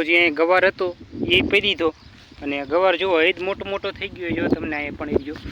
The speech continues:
આપણું ગવાર, બરાબર. અને આ રહ્યું ને ખડ નથી, આ શું એ ખબર છે? આ છે આપણે તાંદરિયો, તાંદરિયાની ભાજી બનાવે ને એ, બરાબર. એટલે આપણે ગામડામાં તો આ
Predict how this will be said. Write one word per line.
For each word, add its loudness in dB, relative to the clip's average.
આપણું -4
ગવાર, 4
બરાબર. 2
અને -4
આ 4
રહ્યું -2
ને -2
ખડ 4
નથી, 2
આ 2
શું -2
એ -4
ખબર 0
છે? -4
આ 2
છે 4
આપણે 4
તાંદરિયો, 4
તાંદરિયાની 2
ભાજી 0
બનાવે 2
ને -4
એ, -10
બરાબર. 0
એટલે -2
આપણે 4
ગામડામાં 4
તો 4
આ 4